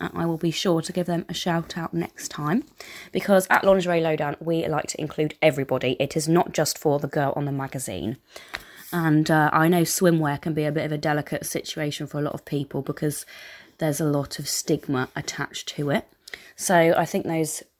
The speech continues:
brands have done a really, really good, uh, job of combating that. So,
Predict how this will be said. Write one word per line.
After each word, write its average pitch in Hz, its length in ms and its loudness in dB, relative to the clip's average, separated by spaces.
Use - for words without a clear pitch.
brands 165 360 2
have 160 80 -8
done 165 200 -2
a 175 60 -2
really, 170 460 2
really 160 400 2
good, 156 440 -2
uh, 151 160 -2
job 156 200 -4
of 160 120 -4
combating 143 600 -6
that. 131 220 -8
So, 349 760 4